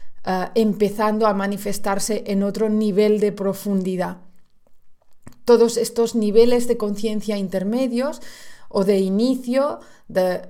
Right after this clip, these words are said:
eh, estado de conciencia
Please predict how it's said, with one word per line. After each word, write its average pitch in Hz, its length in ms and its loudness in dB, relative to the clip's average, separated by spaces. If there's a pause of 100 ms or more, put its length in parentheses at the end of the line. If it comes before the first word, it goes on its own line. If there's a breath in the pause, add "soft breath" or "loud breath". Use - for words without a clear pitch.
(160)
eh, 175 920 -4
estado 202 680 0
de 165 600 -4 (400 loud breath)
conciencia 190 1120 -2